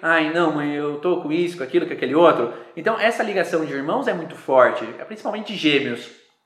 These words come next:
Então, há uma conexão muito forte. Então, sim, se há uma situação de alteração, onde é vivido um processo, é, com um irmão, o outro pode sentir.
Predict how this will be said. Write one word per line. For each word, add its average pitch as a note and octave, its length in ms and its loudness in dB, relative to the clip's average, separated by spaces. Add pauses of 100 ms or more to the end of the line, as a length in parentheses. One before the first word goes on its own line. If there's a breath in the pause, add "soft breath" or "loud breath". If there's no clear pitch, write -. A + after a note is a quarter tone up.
(140)
Então, F3+ 300 -2
há A3+ 160 10
uma G3 180 6
conexão C#3+ 520 -2
muito B2+ 200 -10
forte. - 320 -12 (380)
Então, G3 180 2
sim, B3+ 580 -4
se C4+ 400 0
há F#3+ 180 8
uma E3 200 0
situação D3 720 0 (260 loud breath)
de F#3+ 220 6
alteração, F3+ 960 4
onde D3+ 280 -2
é D3 80 -4
vivido E3+ 720 -2
um D#3+ 80 -4
processo, C3+ 640 0 (400 loud breath)
é, C3 260 4
com E3 120 4
um F#3 300 2
irmão, D#3+ 400 2
o F#3+ 40 6
outro G#3+ 260 4
pode G3 420 4
sentir. - 640 -8